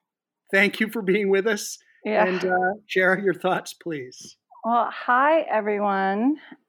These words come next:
Speaker 2: And thank you for having me. And that was such an awesome introduction, Matthew.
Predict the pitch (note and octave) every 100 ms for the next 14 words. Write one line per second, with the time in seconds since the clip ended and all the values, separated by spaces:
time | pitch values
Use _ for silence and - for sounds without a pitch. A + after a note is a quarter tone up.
0 | - A3 G#3+ G#3+ G#3+ A3+ A3+ B3 A3 A3
1 | - G3+ G#3+ A3+ G#3+ G#3 G3+ G#3+ C4+ D4
2 | - G#3+ G#3 G3+ G#3+ - - G3+ F#3+ -
3 | - G3 F#3+ - F#3 F#3 E3 G3 - F3+
4 | F3+ - - F3 F3+ E3+ - F3+